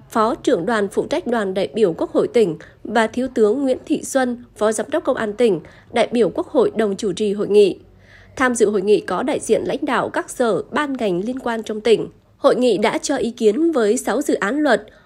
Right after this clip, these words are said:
gồm Luật Trật tự an toàn giao thông đường bộ, Luật sửa đổi bổ sung một số điều của Luật cảnh vệ, Luật phòng chống mua bán người sửa đổi, Luật quản lý sử dụng vũ khí, vật liệu nổ và công cụ hỗ trợ sửa đổi, Luật phòng cháy chữa cháy và cứu nạn cứu hộ sửa đổi,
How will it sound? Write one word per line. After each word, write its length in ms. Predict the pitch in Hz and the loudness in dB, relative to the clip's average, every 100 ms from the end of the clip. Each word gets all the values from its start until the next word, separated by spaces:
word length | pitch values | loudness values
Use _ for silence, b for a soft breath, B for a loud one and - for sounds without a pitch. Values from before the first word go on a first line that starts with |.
| B | B
gồm 360 | 233 254 233 | 2 4 2
Luật 260 | 220 220 214 | 0 0 0
Trật 220 | 233 214 | -2 0
tự 160 | 226 196 | 2 2
an 260 | - 302 | 2 -4
toàn 240 | 285 220 185 | -2 -2 0
giao 160 | 262 | -2
thông 180 | 269 277 | -4 0
đường 160 | 214 175 | 0 4
bộ, 300 | 202 175 - B B | 4 4 0 B B
Luật 220 | 254 226 | -2 0
sửa 100 | 233 | 2
đổi 220 | 220 208 175 | 2 4 4
bổ 180 | 208 | 2
sung 260 | 165 294 269 | 2 -2 -2
một 100 | 214 | -2
số 240 | - 233 | -2 -4
điều 260 | 311 247 190 | 0 2 2
của 160 | 185 196 | 2 0
Luật 180 | 196 | 0
cảnh 220 | - 185 165 | 0 -2 2
vệ, 240 | 202 175 - b b b | 4 2 -2 b b b
Luật 220 | 254 - | 0 0
phòng 200 | 240 214 | -2 -2
chống 280 | 214 202 330 | -2 -2 0
mua 120 | 277 | 0
bán 280 | 220 294 294 | 0 -2 0
người 240 | 240 190 | 2 2
sửa 200 | 180 202 | 0 0
đổi, 300 | 202 196 156 B B B | 2 2 0 B B B
Luật 280 | 254 226 240 | 0 0 0
quản 240 | 247 170 | -4 -2
lý 260 | 185 202 294 - | -2 0 0 0
sử 140 | 294 | 2
dụng 160 | 208 175 | 2 2
vũ 180 | 208 269 | 0 0
khí, 300 | 254 208 302 - | 0 -2 -2 -4
vật 120 | 226 | -2
liệu 180 | 208 202 | 2 2
nổ 300 | 220 214 165 | 4 2 0
và 180 | 180 190 | -2 -4
công 200 | - 302 | -4 -4
cụ 200 | 254 196 | 0 0
hỗ 140 | 220 311 | 0 -2
trợ 260 | 247 190 - - | 2 2 0 -2
sửa 140 | 208 | -2
đổi, 300 | 175 202 160 - B B B | 2 2 2 -4 B B B
Luật 220 | 247 233 | 0 0
phòng 200 | 247 214 | -2 -4
cháy 300 | 214 202 247 | -2 -2 -4
chữa 160 | - 311 | -4 -4
cháy 400 | - 214 233 359 | -2 -4 -2 -4
và 100 | 277 | -4
cứu 200 | 190 214 | -4 -2
nạn 200 | 277 285 | -2 -4
cứu 180 | - 214 - | -2 -2 2
hộ 220 | 226 - | 2 2
sửa 180 | - 220 | -2 -2
đổi, 320 | 196 208 165 | 2 2 0